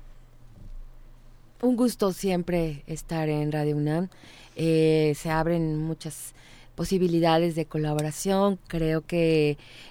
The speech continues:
eh, esta, no por ser latinoamericanistas,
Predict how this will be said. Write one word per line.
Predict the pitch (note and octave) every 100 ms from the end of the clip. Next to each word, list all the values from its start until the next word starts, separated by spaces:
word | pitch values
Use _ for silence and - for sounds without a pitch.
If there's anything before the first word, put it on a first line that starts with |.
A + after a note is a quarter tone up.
| -
eh, | E3 D#3+ D#3 D3+ D3 C#3+ - -
esta, | E3 - F#3+ F3 D#3 C#3 -
no | - G3
por | G3 G3
ser | G#3+ G3+
latinoamericanistas, | F#3 - F3 E3+ D#3 D#3 D3+ D3 - D3+ D#3+ D3+ E3 D#3+